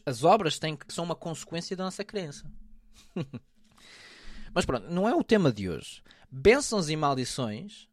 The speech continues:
na vida de um crente, ou na vida do descrente, depende de quem dá ou não dá ouvidos a Deus.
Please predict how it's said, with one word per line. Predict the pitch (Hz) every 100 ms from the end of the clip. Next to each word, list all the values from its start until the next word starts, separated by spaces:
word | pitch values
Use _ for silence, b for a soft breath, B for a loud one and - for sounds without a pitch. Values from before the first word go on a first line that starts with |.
| _
na | 110
vida | 104 123 190 165
de | 123
um | 113
crente, | - 117 104 170 254 _ _ _ _ 494
ou | 277
na | 131
vida | 135 131
do | 120
descrente, | - 143 123 117 - _ _ _ _ -
depende | 156 - 160 160 180 - - - - - - -
de | -
quem | - 147
dá | 147 175 302 403
ou | 330
não | 320
dá | 330 330
ouvidos | 320 311 294
a |
Deus. | 339 339 277 -